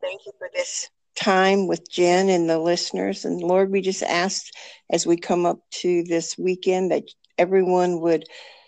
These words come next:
have peaceful, restful weekend, and they would assemble with other believers, and that they would grow in your word and in your power and might, that they would see that you are all sufficient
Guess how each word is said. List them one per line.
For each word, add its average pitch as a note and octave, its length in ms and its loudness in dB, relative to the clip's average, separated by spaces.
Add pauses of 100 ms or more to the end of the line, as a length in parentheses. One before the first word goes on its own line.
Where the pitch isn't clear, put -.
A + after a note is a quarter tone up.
(480)
have F#3+ 260 -2
peaceful, G3+ 640 0
restful F#3 800 0
weekend, G3 460 2
and E3 180 0
they E3 80 2
would E3 160 0
assemble F3+ 640 0
with E3+ 220 4 (580)
other F#3+ 200 6
believers, F#3 800 4
and D#3 320 -6 (760)
that D#3 160 2
they E3 140 6
would E3 320 -2
grow F3+ 340 4
in F#3 100 2
your E3+ 160 0
word E3+ 520 0 (420)
and C#3+ 80 -4
in E3 220 -2
your D#3 420 -2 (760)
power F#3+ 420 0
and C#3+ 240 -2
might, D#3 320 -2 (800)
that E3 140 -2
they E3 160 4
would D#3 180 -4
see G3 260 -2
that F3 240 0
you F3 140 2
are D3+ 180 0
all D3+ 120 2
sufficient F#3+ 760 -4